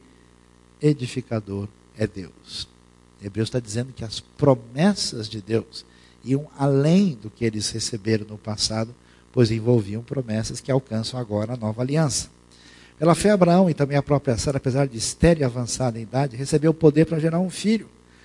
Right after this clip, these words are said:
porque considerou fiel aquele que lhe havia feito a promessa. Assim, daquele homem, já sem vitalidade, originaram-se descendentes tão numerosos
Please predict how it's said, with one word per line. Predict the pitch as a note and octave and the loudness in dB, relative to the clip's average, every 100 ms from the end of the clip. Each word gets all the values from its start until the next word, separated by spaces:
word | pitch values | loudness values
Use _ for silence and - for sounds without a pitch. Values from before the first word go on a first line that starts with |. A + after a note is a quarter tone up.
| - - _ | -20 -20 _
porque | - A#2+ | -10 -10
considerou | - A#2+ A2+ A2+ B2 | -6 -4 0 2 0
fiel | - A#2 G#2+ B2+ A2+ | -2 -6 -2 -2 -2
aquele | - A#2+ A2+ | -4 -4 -4
que | - | -6
lhe | A2 | -4
havia | G#2+ A#2 | -2 -2
feito | - A#2+ A#2+ | -2 -6 -6
a | |
promessa. | A2 A2+ A2+ C3 - G2+ | -8 -8 -4 -4 -6 -8
Assim, | - C#3+ D#3 B2 _ _ _ _ _ | -6 -4 -6 -10 _ _ _ _ _
daquele | G#2+ - D3 C#3+ | -8 0 0 2
homem, | B2 C#3+ E3 E3+ - _ | 2 2 -2 -10 -18 _
já | G#2+ A2+ A#2+ | -6 -2 -2
sem | - - - F#3 A3 B3+ | -2 -2 0 2 2 2
vitalidade, | G3 F3 - A2+ G#2+ G2+ G#2 A#2+ A#2 | 0 0 -4 -8 -8 -6 -4 -4 0
originaram-se | A2 G2+ A2+ A2 C3 D#3+ D#3+ D3 - | -2 -2 -8 -4 -2 -2 -4 -8 -6
descendentes | A2+ G#2+ A2+ G#2+ C3 D3+ - - _ _ _ _ | -6 -4 -8 -4 -4 -4 -8 -14 _ _ _ _
tão | C#3+ F3+ F3 | 4 4 2
numerosos | D#3 C#3 A2+ B2 A#2+ | -4 -2 0 0 0